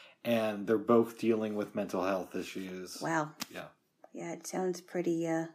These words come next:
Speaker 2: sounds pretty heavy.
Speaker 1: It's fun. It's, uh, maybe fun's not the right word, but
Speaker 2: It's a
Speaker 1: I've been
Speaker 2: mixture of everything,
Speaker 1: Yeah,
Speaker 2: you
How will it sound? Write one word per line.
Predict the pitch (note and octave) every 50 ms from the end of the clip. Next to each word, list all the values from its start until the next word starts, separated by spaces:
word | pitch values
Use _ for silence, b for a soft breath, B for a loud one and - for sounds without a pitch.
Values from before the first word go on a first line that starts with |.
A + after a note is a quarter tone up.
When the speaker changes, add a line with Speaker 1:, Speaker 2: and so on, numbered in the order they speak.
| _ _ _ _ _ _ _ _ _ _ _ _ _ _ _ -
Speaker 2:
sounds | - - - F#3 F3+ F3 F3+
pretty | - - F#3 F3 E3+ E3+ E3 E3 D#3+
heavy. | D#3+ - E3 D#3+ D#3 D#3+ D#3 D#3 D#3 - - _ _ _ _ _ _ _ _ _ _ _ - -
Speaker 1:
It's | - D3+ - - - - - - - -
fun. | - C#3+ C#3 C3+ B2+ A#2 -
It's, | B2+ C3 C3 - - -
uh, | G#2+ - - - - - - - A#2+ B2+ B2+
maybe | C#3 D3+ D3 C3+ -
fun's | - - B2+ B2+ A#2 G#2+ G#2+
not | A#2 A2 A2 -
the | A2 G2
right | G#2 G#2+ G2+ F#2+
word, | F#2+ G2 G2+ G#2+ B2 C#3+ C#3+ D#3 - B B B B B B B B B B _ -
but | C#3+ B2 A#2+ A2+ A2
Speaker 2:
It's | G#2 - - _ _ _ _ _ _ _ _ _ _ _ _ -
a | -
Speaker 1:
I've | C3+ D3 D3
been | - C4
Speaker 2:
mixture | - - - B3+
of | A3 A3
everything, | G#3+ G3+ G3 F#3+ F3 - E3 E3
Speaker 1:
Yeah, | D#3+
Speaker 2:
you | C#3